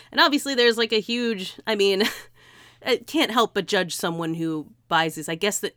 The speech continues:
I get that no one wants to die, but you have to know you're taking part in, when you fly to the Philippines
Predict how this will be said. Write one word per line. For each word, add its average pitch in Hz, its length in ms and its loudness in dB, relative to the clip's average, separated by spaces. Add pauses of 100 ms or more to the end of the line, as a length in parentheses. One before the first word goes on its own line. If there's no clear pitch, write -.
I 175 100 -6
get 190 220 -4
that - 100 -8
no 175 160 -4
one 165 220 -4
wants - 280 -6
to 165 100 -10
die, 151 440 -2
but 160 240 -8
you 175 120 -6
have - 480 4
to 175 120 -4
know 156 300 -4
you're 147 200 -4
taking 139 340 -8
part 139 320 -4
in, 143 440 -8
when 185 160 -4
you 202 100 -2
fly 226 360 2
to 214 80 4
the 190 100 -2
Philippines 165 920 -2